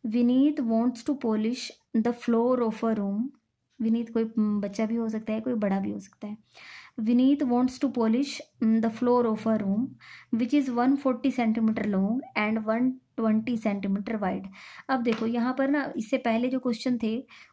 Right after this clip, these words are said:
उसमें आपको बताया जाता था स्क्वायर फील्ड है, रेक्टेंगुलर गार्डन है, रेक्टेंगुलर फील्ड है, मतलब शेप आपको पहले से दी हुई होती थी। लेकिन इस क्वेश्चन में देखो क्या है, उन्होंने सिंपल ये बोला है कि, अ, एक रूम का फ्लोर है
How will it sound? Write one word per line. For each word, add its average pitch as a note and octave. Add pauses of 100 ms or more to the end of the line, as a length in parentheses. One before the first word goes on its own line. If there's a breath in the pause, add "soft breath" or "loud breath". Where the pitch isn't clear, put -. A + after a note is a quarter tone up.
उसमें C4+
आपको C4+
बताया A3
जाता G3
था A#3
स्क्वायर A#3
फील्ड A3
है, G3+ (460 loud breath)
रेक्टेंगुलर A3
गार्डन G3+
है, G3+
रेक्टेंगुलर G#3
फील्ड G#3
है, G3 (360 loud breath)
मतलब C#4
शेप C#4
आपको A3+
पहले A#3+
से B3+
दी B3+
हुई B3
होती G3
थी। A3
लेकिन B3
इस C4+
क्वेश्चन C4
में B3
देखो A3
क्या G#3
है, A3+ (380 loud breath)
उन्होंने C#4+
सिंपल C4+
ये A#3
बोला G#3
है A3+
कि, C#4+ (500 soft breath)
अ, A3 (100)
एक B3+
रूम C4
का A3+
फ्लोर G#3+
है G3